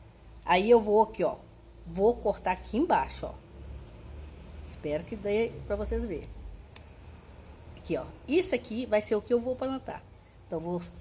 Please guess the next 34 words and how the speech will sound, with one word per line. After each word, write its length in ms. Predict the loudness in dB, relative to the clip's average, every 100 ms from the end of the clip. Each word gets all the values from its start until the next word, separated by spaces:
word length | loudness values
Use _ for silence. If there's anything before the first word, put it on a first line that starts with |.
| -12
deixar 300 | -6 -4 -2
ela 260 | -2 -2 -4
separada 380 | -6 -6 -4 -6
aqui, 180 | -8 -8
depois 220 | -8 -8
eu 20 |
vou 60 | -6
fazer 160 | -4
um 100 | -4
vídeo 220 | -6 -10 -6
plantando 400 | -6 -4 -6 -6
ela, 140 | -10 -20 -20 -20 -4
tá? 260 | -2 -2 -6 -20 -20 -20 -20 -20 -20 -20 -20 -20 -20 -10
E 140 | 0 4
essas 320 | 4 4 -2
aqui 360 | -2 -2 -6 0
eu 100 | 2
vou 120 | 2
pôr 160 | -2
na 100 | -2
água 240 | 0 -2 -4
aqui, 200 | -8 -14 -14 2
tá? 220 | 2 2 -4 -20 -20 -20 -20 -20 -20 -20 -20 -2
E, 120 | 2
inclusive, 560 | 2 2 -2 0 -2 0
vou 140 | 0
pôr 140 | 2
essa 180 | 0 0
aqui 120 | -6
também 340 | -2 -2 0 -2
pra 180 | 4 4
ela 180 | 4
terminar 480 | -2 -4 -4 0 -2
de 160 | -2